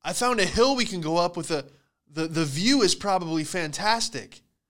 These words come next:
Yeah, have fun. Okay, I'm gonna, <laughs> I'm not gonna take the road less traveled in one of these countries. I'm gonna walk right behind the person in front of me. A hundred and ten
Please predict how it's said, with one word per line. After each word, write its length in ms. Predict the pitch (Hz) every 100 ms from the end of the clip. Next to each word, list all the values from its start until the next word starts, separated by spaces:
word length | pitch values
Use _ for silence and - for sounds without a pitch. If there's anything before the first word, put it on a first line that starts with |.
| _ _ _ _ _ _ _
Yeah, 240 | 156 165 139 - _
have 280 | - 175 180
fun. 440 | - 190 160 117 - _ _ _ _ _ _ _ _
Okay, 220 | - 147 147
I'm 140 | 160
gonna, 240 | 190 185 - - _ _ _ _
<laughs> 1080 | - - - - _ _ _ _ - - -
I'm 160 | 156 196
not 180 | 247 220
gonna 160 | 220
take 280 | 208 214 202
the 120 | 185
road 460 | 156 139 156 175 160
less 260 | 151 165
traveled 760 | - - 156 147 151 117 98 - _ _ _ _ _ _ _ _
in 180 | 131 127
one 140 | 131
of 80 | 127
these 180 | 127 120
countries. 580 | - 120 113 107 101 -
I'm 280 | 139 175 202
gonna 160 | 180 170
walk 440 | 147 156 160 - _
right 300 | 120 131 160
behind 380 | 151 131 143 139
the 60 |
person 380 | 131 139 131 131
in 100 | 120
front 220 | 113 120
of 60 | 113
me. 180 | 95 95 _ _ _ _ _ _ _ _ _ _ _ _ _ _
A 80 | 127
hundred 520 | 135 151 180 180 190
and 180 | 160 131
ten 480 | - 156 160 165